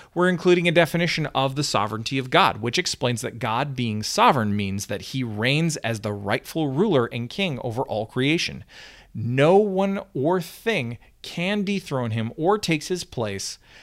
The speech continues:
because he created them all. He is the only God. So God's sovereignty is something that we clearly see in the creation account as God literally makes everything, but it is also the foundation of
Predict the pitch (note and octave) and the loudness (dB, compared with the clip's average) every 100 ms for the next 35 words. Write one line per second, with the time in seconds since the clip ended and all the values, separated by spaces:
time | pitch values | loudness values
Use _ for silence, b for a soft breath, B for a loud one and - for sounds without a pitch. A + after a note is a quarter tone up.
0 | B - A#2 C3+ - - D#3 E3 - - | B -4 -4 -4 -6 -8 -6 -6 -6 -4
1 | C#3+ C3 B2+ A#2 - F#2+ F#2+ - _ _ | -2 -2 -2 -6 -6 -8 -10 -12 _ _
2 | - - F#3+ F3 B2 G#2+ F#2+ G2+ F#2 G2 | -12 -2 0 0 -2 -8 -10 -12 -10 -10
3 | F#2 F2+ D#2 D2 B1 - b b b b | -10 -14 -16 -18 -20 -20 b b b b
4 | b b - D#3+ F#3+ F#3+ - - F3 G#3+ | b b -6 0 2 2 0 2 2 2
5 | A3+ D3+ - A2 A2 - E3 D#3+ D#3+ D3 | 0 -2 -4 -8 -6 -4 -2 -2 -2 -2
6 | B2+ B2+ B2 - F3+ G3 G#3+ F#3 - B2 | -2 -4 -6 -4 2 4 4 2 0 -2
7 | A2 G#2 - G#2+ G2+ - G#2 G2+ G2+ A2+ | -4 -6 -6 -6 -4 -6 -8 -8 -8 -4
8 | C3+ B2+ B2 C3 C#3 D3 C#3+ A#2+ A2+ - | 0 0 2 2 2 2 0 -2 -4 -6
9 | - C#3+ D3 B2 G#2 G#2+ G2+ C#3 - B | -6 -4 -2 -2 -4 -8 0 0 0 B
10 | B B B _ _ - E3 E3+ D3+ - | B B B _ _ 6 8 8 4 0
11 | C#3 D#3+ - C#3+ C3+ - A#2 A2 G#2+ A#2+ | 0 0 0 -2 -2 -2 -4 -4 -2 -2
12 | C3+ - G#2 - G2 F#2+ F2+ | 0 0 -2 -6 -6 -6 -8